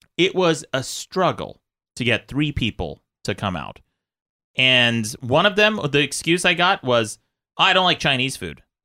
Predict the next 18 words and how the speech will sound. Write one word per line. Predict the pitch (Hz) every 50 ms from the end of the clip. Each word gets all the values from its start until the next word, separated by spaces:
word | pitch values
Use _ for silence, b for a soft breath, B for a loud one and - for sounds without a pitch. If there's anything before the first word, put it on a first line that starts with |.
| _ _ _ _ - -
M-, | - - -
one | - -
of | 214
my | 220 202
friends | - 214 208 202 190 160 -
didn't | 185 175 156 -
come | - 170 170 175
out | 175 165 - - _ -
to | - 151 139 127 120 117 90
see | - - - 262 262 190
me, | 131 117 110 107 110 110
to | - 131 120
hang | 131 147 160
out | 170 165 123
with | 110 104 98
me | 98 92 92
on | - - 110 120 127 123
Christmas, | - 175 175 - - 113 95 92 - - -